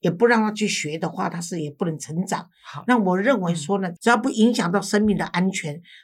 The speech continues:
Speaker 1: 或者不要去染病的话，染性病或干什么的话，其实孩子他要出去独立，让他外面去租房子啦，或者去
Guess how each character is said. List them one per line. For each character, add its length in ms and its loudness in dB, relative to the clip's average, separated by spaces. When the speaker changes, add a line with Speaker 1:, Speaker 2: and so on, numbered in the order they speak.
Speaker 1:
或 120 4
者 200 2
不 160 2
要 260 4
去 220 0
染 300 -2
病 200 -2
的 100 -6
话， 300 -6
染 220 -6
性 280 -2
病 160 -4
或 120 -2
干 200 -4
什 120 -12
么 100 -16
的 80 -8
话， 220 -4
其 180 4
实 140 2
孩 300 2
子 140 -4
他 120 0
要 100 2
出 140 -6
去 180 0
独 220 -2
立， 160 0
让 160 -2
他 140 -2
外 140 0
面 140 2
去 100 -2
租 220 0
房 240 -4
子 120 -8
啦， 100 -6
或 160 -4
者 140 -6
去 300 -6